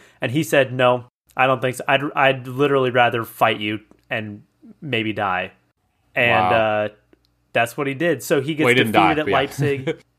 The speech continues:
Speaker 1: Right, right, you're right. He didn't, he didn't die, but he was defeated, um, in eighteen thirteen, forced to abdicate,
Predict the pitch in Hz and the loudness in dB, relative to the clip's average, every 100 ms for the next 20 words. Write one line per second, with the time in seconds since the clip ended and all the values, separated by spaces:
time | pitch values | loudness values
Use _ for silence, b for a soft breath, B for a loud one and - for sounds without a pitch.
0 | _ 196 196 196 160 135 175 120 107 147 | _ -2 2 4 4 2 -2 -2 -2 -2
1 | 160 156 - 170 139 131 117 107 127 127 | -2 -2 -2 -2 2 4 4 2 -2 -2
2 | 165 147 147 127 - 139 131 131 - _ | 0 2 0 -2 -2 0 0 -2 -8 _
3 | - 120 120 113 - 127 139 151 127 131 | -4 0 2 0 -4 -4 -4 -4 2 2
4 | 123 131 120 143 143 - 135 120 117 117 | 2 -4 -2 2 2 2 2 2 0 -2
5 | 123 113 | 0 0